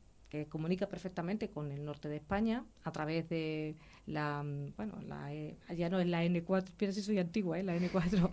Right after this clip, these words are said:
<laughs> la A cuatro, ¿no? Que te comunica, pues, todo el sur justamente con, con Madrid. Y nos falta, nos falta la infraestructura. Y menos mal que se hizo, eh, se adecentó un poco,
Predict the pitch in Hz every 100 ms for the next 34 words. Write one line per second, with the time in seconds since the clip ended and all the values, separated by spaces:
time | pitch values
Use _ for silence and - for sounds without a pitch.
0 | - - - - 208 190 208 208 196 196
1 | 247 - - - 170 165 147 160 156 147
2 | 143 180 180 139 139 - 175 165 165 160
3 | 160 165 - 180 208 - - - 175 170
4 | 170 170 165 160 156 156 - - - 165
5 | 165 160 196 254 - - - - - -
6 | 220 214 220 202 190 190 - 175 170 165
7 | 156 147 - - 139 151 - - 240 277
8 | 339 269 233 311 - 190 175 180 214 240
9 | 262 165 156 156 156 147 151 151 170 165
10 | 180 196 196 202 226 247